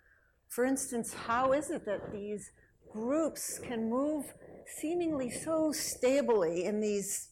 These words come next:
these beautiful patterns despite all the, you know, pushings and pullings of the current, despite all the uncertainty in the ocean,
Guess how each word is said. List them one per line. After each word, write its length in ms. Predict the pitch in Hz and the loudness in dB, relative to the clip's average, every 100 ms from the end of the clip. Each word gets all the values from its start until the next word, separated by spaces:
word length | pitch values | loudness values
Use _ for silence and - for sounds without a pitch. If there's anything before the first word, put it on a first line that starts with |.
| 190 | -8
these 200 | 208 196 - - | -8 -8 -10 -4
beautiful 360 | 262 285 226 | -4 -2 -6
patterns 600 | - 247 233 226 196 196 | -6 0 4 4 2 -4
despite 840 | - - - - - 254 277 277 - - - - - - - | -6 -6 -8 -6 2 4 4 2 -4 -16 -20 -20 -20 -16 0
all 200 | 208 220 | 4 6
the, 100 | 226 - - - | 4 0 -14 -8
you 120 | 214 | -4
know, 220 | 202 190 185 _ _ _ _ - - | -2 -2 -6 _ _ _ _ -18 -8
pushings 500 | 320 - 277 262 254 | -8 -2 0 0 -2
and 140 | 220 202 | -4 -4
pullings 520 | - 294 269 262 202 | 0 2 4 2 0
of 100 | 196 | -4
the 80 | 202 | -6
current, 640 | - 262 254 254 254 - - - | -4 -2 0 -2 -6 -14 -20 -8
despite 440 | 220 - 240 247 - | -4 2 6 6 6
all 240 | 214 247 | 4 4
the 100 | 269 | 2
uncertainty 800 | 220 208 - 240 240 233 233 220 | 0 -2 -4 -4 -4 -6 -4 0
in 100 | 208 | 0
the 120 | 196 196 | 0 -2
ocean, 520 | 208 202 214 196 | -2 -4 -8 -8